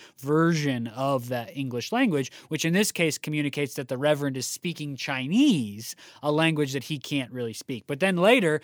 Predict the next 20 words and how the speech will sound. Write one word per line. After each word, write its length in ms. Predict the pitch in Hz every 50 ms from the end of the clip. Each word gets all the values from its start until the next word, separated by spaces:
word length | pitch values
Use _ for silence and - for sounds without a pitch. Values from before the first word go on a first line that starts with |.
| - - -
when 140 | - 160 156
he 140 | 165 165 151
speaks 560 | - - - - 185 165 170 - - - -
in 180 | - 165 151
English 720 | 147 - - 226 277 339 330 208 160 135 135 143 - - - _
to 300 | - - 151 139 139 135 - -
the, 180 | 135 139 135 135
the 160 | 127 131 131
character 540 | - - 240 294 294 - - - 143 131 117
does, 400 | 123 117 107 104 107 120 - - - - - -
we 100 | - 147
still 240 | 139 - - 180 156
hear 240 | - - - 302 320
it 80 | 262 180
in 80 | 151
English, 320 | 143 139 131 127 135 131 -
but 180 | - 156 147
it's 140 | 147 135 -
a 80 | 151 135
fluid, 720 | - - - 170 175 180 175 165 160 156 156 151 143 143